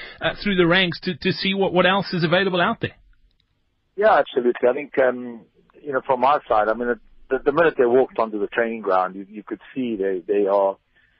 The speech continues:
Speaker 2: you know, they, they got presence, you know, and, uh, it helps with, with the kids. You know, the kids straight away lifted their game as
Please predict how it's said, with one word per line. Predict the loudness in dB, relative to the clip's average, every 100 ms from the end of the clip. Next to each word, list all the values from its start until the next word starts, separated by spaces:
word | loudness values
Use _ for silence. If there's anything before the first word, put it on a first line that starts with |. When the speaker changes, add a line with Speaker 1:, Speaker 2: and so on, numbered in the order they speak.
| _ _ -6
Speaker 2:
you |
know, | -2 0
they, | 0
they | 0
got | 0 0 0
presence, | -2 -2 -10 -12
you | -6
know, | -2 -2
and, | -4 -4
uh, | -2 0 -2 -2
it | 0
helps | 0 -2 -8
with, | -10
with | -6 -6
the | -6
kids. | -8 -10
You | -8
know, | -6
the | -6
kids | -6 -10 -6
straight | -2 2
away | 4 2 0
lifted | -2 -4 -4
their | -4
game | -2 -4
as | -6